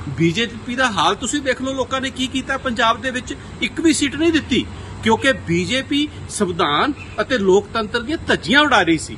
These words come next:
ਕਾਂਗਰਸ ਨੂੰ ਤੇ ਹਾਲੇ ਸੱਤ ਸੀਟਾਂ ਆਈਆਂ ਨੇ, ਤੇ ਇਹੋ ਜਿਹੀ ਮਾਨਸਿਕਤਾ ਤੁਹਾਡੀ ਹੋ ਗਈ ਹੈ, ਤੇ ਅੱਗੇ ਜਾ ਕੇ ਲੋਕ ਤੁਹਾਨੂੰ ਕੀ ਸਮਝਣ? ਸੋ ਜਿਹੜਾ ਹੈਗਾ, ਇਸ ਤਰ੍ਹਾਂ ਦਾ ਤੁਸੀਂ ਇੱਕ ਤਰ੍ਹਾਂ ਦਾ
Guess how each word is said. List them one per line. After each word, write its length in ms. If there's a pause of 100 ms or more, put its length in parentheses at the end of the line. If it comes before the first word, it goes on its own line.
(720)
ਕਾਂਗਰਸ 320
ਨੂੰ 80
ਤੇ 100
ਹਾਲੇ 240
ਸੱਤ 320
ਸੀਟਾਂ 300
ਆਈਆਂ 260
ਨੇ, 160 (840)
ਤੇ 200 (100)
ਇਹੋ 260
ਜਿਹੀ 140
ਮਾਨਸਿਕਤਾ 640
ਤੁਹਾਡੀ 320 (100)
ਹੋ 100
ਗਈ 220
ਹੈ, 140 (460)
ਤੇ 60
ਅੱਗੇ 320
ਜਾ 140
ਕੇ 120
ਲੋਕ 200
ਤੁਹਾਨੂੰ 280
ਕੀ 160
ਸਮਝਣ? 400 (680)
ਸੋ 380 (220)
ਜਿਹੜਾ 220
ਹੈਗਾ, 380
ਇਸ 160
ਤਰ੍ਹਾਂ 300
ਦਾ 380 (100)
ਤੁਸੀਂ 300
ਇੱਕ 220
ਤਰ੍ਹਾਂ 260
ਦਾ 260